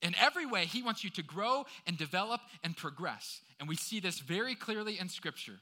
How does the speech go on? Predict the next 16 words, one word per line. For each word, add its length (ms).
Okay? 120
In 60
fact, 220
Scripture 340
talks 300
about 160
how 140
we 160
are 120
being 340
sanctified. 720
There's 160
a 40
process 580
that's 180
happening. 440